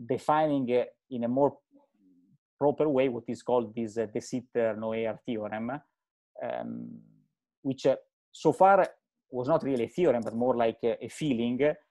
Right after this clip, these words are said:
and I think we're getting closer to, uh, stating what are the assumptions, uh, for which, uh, a space-time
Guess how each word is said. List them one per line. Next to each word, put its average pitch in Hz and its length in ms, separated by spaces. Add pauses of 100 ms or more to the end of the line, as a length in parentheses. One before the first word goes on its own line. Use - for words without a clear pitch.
(340)
and 117 440
I 147 60
think 156 180
we're 123 140
getting 139 300
closer 123 400 (120)
to, 113 240 (280)
uh, 90 420 (460)
stating 139 460
what 117 160
are 120 100
the 104 120
assumptions, 113 760
uh, 110 80 (600)
for 120 100
which, 117 300
uh, 113 120
a - 60
space-time 107 640